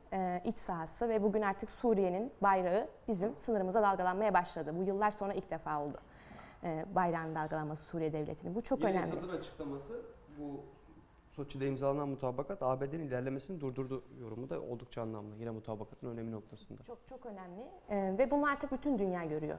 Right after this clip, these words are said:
Speaker 1: Yani bütün dünya bugün bu bölgedeki saflaşmayı çok net görüyor. Orada Türkiye var, orada Suriye var, orada İran birliği ve bütünlüğü var. Ee, ve orada Rusya'nın, evet, biz, bu bölge ülkeleriyle kader birliği var ve kader, kader ortaklığı var. Keza İran'ın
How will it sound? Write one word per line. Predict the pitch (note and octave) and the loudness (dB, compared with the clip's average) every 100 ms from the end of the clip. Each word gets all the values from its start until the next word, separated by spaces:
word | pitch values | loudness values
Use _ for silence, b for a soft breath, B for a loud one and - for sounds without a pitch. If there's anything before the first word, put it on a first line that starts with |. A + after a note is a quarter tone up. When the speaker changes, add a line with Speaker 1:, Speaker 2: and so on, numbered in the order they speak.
| - | -6
Speaker 1:
Yani | F3 G3 | -4 -2
bütün | G#3+ B3+ | 0 2
dünya | G#3+ F#3 F3+ | 2 2 4
bugün | G#3 F3+ - B B B B B - _ | 4 4 0 B B B B B -20 _
bu | C#4 G#3+ | 0 4
bölgedeki | G3+ F3+ E3+ E3+ - G3 B3+ - - - | 6 6 2 0 2 0 0 -6 -18 -10
saflaşmayı | - A3+ - G3+ G#3 G#3 | -2 0 2 0 0 -2
çok | G#3 G#3 | 0 -2
net | D#3+ D#3 - | -4 -6 -6
görüyor. | D3+ D#3 - - B B B B - | -6 -6 -8 -12 B B B B 2
Orada | G3+ G#3 | 4 4
Türkiye | - - F3 E3 | -2 -4 0 2
var, | G#3 | 2
orada | - F#3+ G3+ | 2 2 0
Suriye | - G#3+ F3 D#3+ | 2 4 4 4
var, | F#3 | 2
orada | G3+ F#3+ G3+ | 4 4 4
İran | A3 A3 F3 D#3+ - - - - - F#3+ | 8 8 8 2 -6 -16 -20 -20 -10 -4
birliği | E3 E3+ | 0 0
ve | D#3+ | 0
bütünlüğü | D3+ - D#3 D3+ D3+ | -2 -6 -4 -2 0
var. | A3 - B B B | -2 -4 B B B
Ee, | F#3 F3+ F#3+ | -2 0 2
ve | C4 | 4
orada | G#3+ G3 A#3+ | 6 6 6
Rusya'nın, | A#3 - F3+ A3 | 4 0 0 0
evet, | A3 G3+ G3+ - | 2 2 0 -4
biz, | G3 | 0
bu | A3+ | 2
bölge | G3+ F#3+ F#3 | 6 6 4
ülkeleriyle | - F3 F3 A#3 | 2 2 2 0
kader | A3+ G3 F#3+ | 2 4 4
birliği | E3+ D#3 D#3 | 4 2 0
var | F#3 | 0
ve | F#3+ | 0
kader, | F#3 F3+ F3 E3+ | 0 0 0 -2
kader | - F3+ F3 | -2 2 4
ortaklığı | D#3+ D#3 D#3 E3 D#3 | 2 -2 -8 -6 -2
var. | D#3+ | -2
Keza | - F#3 F3+ F3+ | -2 2 2 4
İran'ın | G#3 F#3 E3 | 6 6 4